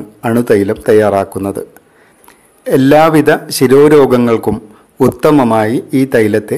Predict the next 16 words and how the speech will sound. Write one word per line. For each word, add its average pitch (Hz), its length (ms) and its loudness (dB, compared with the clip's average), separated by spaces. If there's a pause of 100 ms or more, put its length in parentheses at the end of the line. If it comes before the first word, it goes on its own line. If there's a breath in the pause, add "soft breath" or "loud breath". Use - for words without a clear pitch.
(160)
വിശേഷിപ്പിച്ചിരിക്കുന്നു. 104 1000 -6 (760 soft breath)
പഞ്ചകർമ്മ 143 600 2 (240)
ചികിത്സയിൽ 117 580 -2 (400)
നസ്യം 135 400 0 (220)
എന്ന 127 220 0
കർമ്മത്തിന് 107 520 -6 (540 soft breath)
അണുതൈലം 127 540 2 (180)
വിശേഷമായിട്ടുള്ളതാണെന്നാണ് 117 1600 -2 (320)
ആയുർവേദത്തിൽ 107 680 -2
പറഞ്ഞിരിക്കുന്നത്. 98 640 -8 (840 soft breath)
ഹെഡ്, 139 340 -2 (360)
ബ്രെയിൻ, 120 320 2 (480)
കണ്ണുകൾ, 120 500 2 (360)
മുഖം, 120 360 -4 (480)
മൂക്ക്, 120 460 0 (300)
ചെവി, 117 360 -2